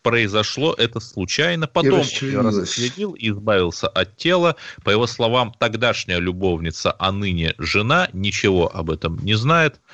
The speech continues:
Speaker 1: Новую супругу пока не допрашивали. В принципе, можно даже не называть имена и фамилии,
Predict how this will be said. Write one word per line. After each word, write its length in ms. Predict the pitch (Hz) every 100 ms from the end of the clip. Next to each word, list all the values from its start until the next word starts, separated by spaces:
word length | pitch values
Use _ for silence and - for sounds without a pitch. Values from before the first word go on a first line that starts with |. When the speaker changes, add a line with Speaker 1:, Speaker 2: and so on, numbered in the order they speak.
| - -
Speaker 1:
Новую 380 | 180 170 139
супругу 480 | - 107 117 107 92
пока 340 | - - - 139
не 140 | 117
допрашивали. 640 | 113 110 107 90 - -
В 80 | -
принципе, 460 | - 190 - 170 -
можно 680 | 120 180 165 139 147 135 117
даже 580 | 123 139 123 123 117 117 - _ 107
не 140 | 135
называть 640 | 143 127 151 143 107 -
имена 360 | 110 107 101 87
и 80 | 82
фамилии, 840 | 123 147 208 175 107 82 78